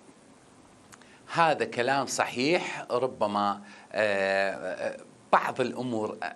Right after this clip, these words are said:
يعني إحنا لامسيها ونلمسها، يعني أكو شوية تخوف، أكو، آه، محاولة عدم اصطدام بجهات معينة.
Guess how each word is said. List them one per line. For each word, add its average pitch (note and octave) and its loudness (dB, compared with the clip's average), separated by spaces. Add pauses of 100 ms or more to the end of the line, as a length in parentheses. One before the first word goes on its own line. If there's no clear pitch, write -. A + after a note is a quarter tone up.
يعني G2+ -6
إحنا C3+ -2
لامسيها C3 0
ونلمسها، C3+ 0 (460)
يعني - 0
أكو B3+ 0
شوية F#3+ 4
تخوف، C3 2
أكو، D3 2 (280)
آه، C3 4
محاولة D3+ 4
عدم D#3+ 2
اصطدام C#3 0
بجهات A#2+ 0
معينة. A2 0